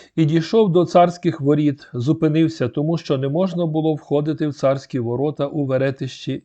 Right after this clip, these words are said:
із, е, попелом. Також і у всякій області і місті,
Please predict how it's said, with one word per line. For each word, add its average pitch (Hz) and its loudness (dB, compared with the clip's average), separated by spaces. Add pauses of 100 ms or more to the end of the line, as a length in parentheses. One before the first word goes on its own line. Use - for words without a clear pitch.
(100)
із, 127 -6
е, 127 -8
попелом. 117 -4 (640)
Також 196 -2
і 165 2
у 151 4
всякій 165 2
області 151 -2 (120)
і 165 0
місті, 143 -4